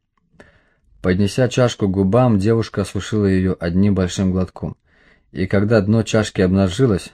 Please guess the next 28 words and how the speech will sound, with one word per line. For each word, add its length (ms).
лицо 380
Ливии 320
внезапно 540
просветлело. 680
"Капри!" — 600
вскрикнула 640
она. 260
"Их 220
везут 320
на 120
Капри!" 540
"Что?" — 600
недоверчиво 720
переспросил 600
Аврелий. 460
"Они 260
направляются 640
на 120
Капри, 460
смотри. 540
Я 160
же 140
говорила 440
тебе, 300
тот 220
старик 380
невероятно 640
умен". 300